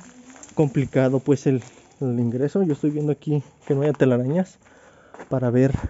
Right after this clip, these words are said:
lo que eran los cuartos, pues, aquí de, del lugar. Lo estamos haciendo con cuidado, les digo, porque sí hay, puede haber animales. Y pues aquí estamos muy lejos de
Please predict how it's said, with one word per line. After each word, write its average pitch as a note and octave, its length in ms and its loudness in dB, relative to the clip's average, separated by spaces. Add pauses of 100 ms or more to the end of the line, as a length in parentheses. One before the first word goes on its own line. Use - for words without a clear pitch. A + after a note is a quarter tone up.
(240)
lo C#3 180 2
que C#3 100 2
eran C#3+ 160 4
los B2 180 0
cuartos, C3+ 440 4
pues, C#3 220 0
aquí C3+ 380 0 (800)
de, C3 300 -4 (840)
del E3 180 2
lugar. C3+ 440 -2 (560)
Lo - 60 -6
estamos C#3+ 300 0
haciendo D3 240 2
con C3 160 2
cuidado, F3 520 2
les C#3 140 -6
digo, D3 180 -4
porque B2+ 380 -2
sí C3+ 220 -6
hay, C3+ 140 2
puede C#3 240 4
haber C#3 140 6
animales. C3+ 800 2 (840)
Y B2+ 100 0
pues A#2 240 -4
aquí A#2+ 160 -6
estamos C#3 340 -2
muy D3 200 0
lejos C#3+ 420 0
de A2+ 220 -2